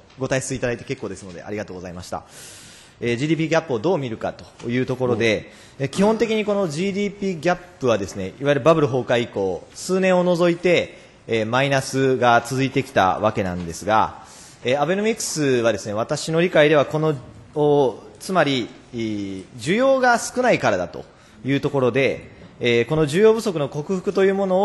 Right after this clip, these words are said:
を第一の矢と第二の矢で達成を、お、しようとされているのかなと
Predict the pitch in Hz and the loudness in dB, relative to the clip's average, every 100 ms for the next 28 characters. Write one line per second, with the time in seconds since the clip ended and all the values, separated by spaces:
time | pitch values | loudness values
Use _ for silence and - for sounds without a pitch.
0 | 202 185 - - 135 180 151 139 151 143 | 0 -2 -16 -4 4 4 4 2 0 0
1 | 120 147 139 107 107 104 95 113 107 - | 0 2 0 -2 -2 -2 -4 -6 -10 -2
2 | 131 123 127 127 127 - - 117 113 110 | 2 4 6 4 0 -18 -4 0 2 2
3 | 107 113 143 127 - 107 104 107 101 90 | 0 -2 -2 -2 -2 -6 -4 -6 -6 -10
4 | 82 85 | -12 -12